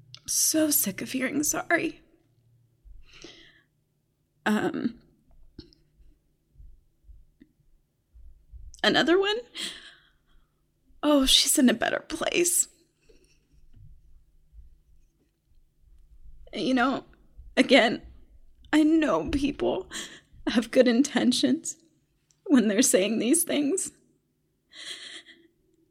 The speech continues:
And yes, there's probably some truth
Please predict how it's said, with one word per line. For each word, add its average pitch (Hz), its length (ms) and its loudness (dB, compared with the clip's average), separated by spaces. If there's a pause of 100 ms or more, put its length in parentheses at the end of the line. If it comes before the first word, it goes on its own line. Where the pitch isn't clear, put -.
(480)
And 254 320 6
yes, 269 520 2 (240)
there's 240 340 2 (380)
probably 262 480 2
some 233 300 2
truth - 480 2